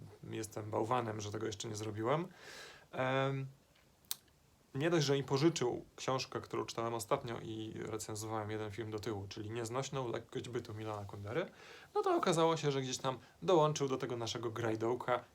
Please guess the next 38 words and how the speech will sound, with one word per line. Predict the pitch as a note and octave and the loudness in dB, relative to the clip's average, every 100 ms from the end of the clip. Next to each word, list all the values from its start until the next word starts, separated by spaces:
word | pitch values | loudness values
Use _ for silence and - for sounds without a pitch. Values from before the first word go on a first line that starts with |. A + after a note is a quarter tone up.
| - | -8
i | F#3 | -6
też | D#3+ A#2+ - | -2 -2 -2
tę | C3 | -4
książkę | - A#2+ G#2 - | -6 -8 -6 -8
przesłuchał. | - A#2 - A2 - - - _ _ _ _ - - _ - - - - - - | -6 -6 -6 -8 -8 -10 -10 _ _ _ _ -20 -20 _ -20 -20 -20 -20 -16 0
Co | D#3+ | 2
o | D#3+ | 4
niej | D3+ | 2
sądzi, | C#3 D#3+ F3 | 2 2 2
należałoby | E3 C#3+ C#3 C#3 C#3 C3+ | 4 4 4 4 2 4
go | C3+ | 2
zapytać, | A#2+ A#2+ C3 D3 - - | 2 0 -2 -2 -4 -6
natomiast | B2+ A#2+ B2+ - - | -4 -2 -4 -4 -4
tak | - C#3+ | -2 0
jak | B2+ | -2
słyszycie | - B2 - A2+ G#2+ | -4 -4 -2 -4 -4
ode | A2 G#2+ | -4 -4
mnie, | A#2+ D3+ F#3+ - - _ _ | -2 -2 -4 -16 -20 _ _
generalnie, | A#2 A#2+ B2+ C3+ C#3 C#3 D3 D#3+ - _ - | -6 -2 0 0 0 0 -2 -2 -6 _ -8
i | D#3+ | -2
tak | F3+ | 0
jak | F3+ | 2
już | E3 | 4
zapowiadałem | C#3+ D3+ D3 D#3 C#3+ | 2 2 4 4 4
na | C3 | 2
Instagramie | B2+ - C3+ A#2 | -2 0 2 2
też | G#2+ G#2+ | 0 -2
w | |
relacji, | A2+ A#2 A2+ A#2 | 0 0 0 -2
wiedząc, | B2 B2 A#2+ | -2 -4 -4
że | B2 | -4
mi | C3 | -4
się | - | -4
bardzo | B2+ - C3+ C#3 C#3+ C3+ B2+ | -4 2 6 6 6 4 -2
przeciąga | - A2 A#2 A2 | -4 -4 -4 -4
nagranie | A2 A2+ A2 | -6 -6 -6
tego | A2 A2+ A2 | -6 -4 -4
filmu, | A2+ A2 C#3 | -4 -2 -2